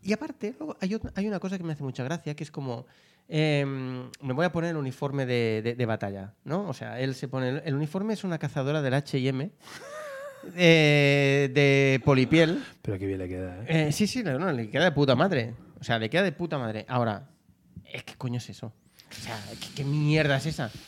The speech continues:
Speaker 2: Tío, se quedan todo el presupuesto para el nuevo traje de Capitán América.
Speaker 1: O sea, es, es, es, mm,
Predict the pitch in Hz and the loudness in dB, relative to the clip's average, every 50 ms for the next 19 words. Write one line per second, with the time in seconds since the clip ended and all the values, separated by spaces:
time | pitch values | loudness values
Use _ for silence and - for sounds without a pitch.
0 | - - - - - _ _ _ _ _ - 131 143 151 131 113 104 101 95 104 | -20 -20 -20 -20 -20 _ _ _ _ _ -2 0 2 2 2 0 -2 -8 -12 -10
1 | 101 107 110 110 113 120 113 - 113 113 113 120 123 117 113 120 117 - - 117 | -10 -8 -6 -6 -6 -6 -4 -6 -4 -4 -4 -4 -4 -2 -2 -4 -2 -2 -4 -4
2 | 107 117 113 110 113 113 113 113 117 120 120 120 120 117 117 117 117 117 117 117 | -2 -2 -2 -2 0 0 0 2 4 4 4 4 4 4 2 2 0 0 -2 -2
3 | 107 123 127 - - 117 113 120 113 120 113 117 117 127 131 123 117 135 156 - | -2 -2 -2 -2 0 0 0 0 -2 -2 -2 0 0 0 0 0 0 0 -2 -4
4 | - - - - - - - - - - - - - - - - 127 107 - - | -8 -14 -12 -10 -8 -8 -8 -8 -10 -10 -8 -8 -8 -8 -8 -10 -10 -10 -10 -10
5 | - 127 127 131 127 131 120 120 120 113 110 110 113 | -10 -10 -10 -10 -10 -8 -6 -6 -4 -4 -4 -6 -8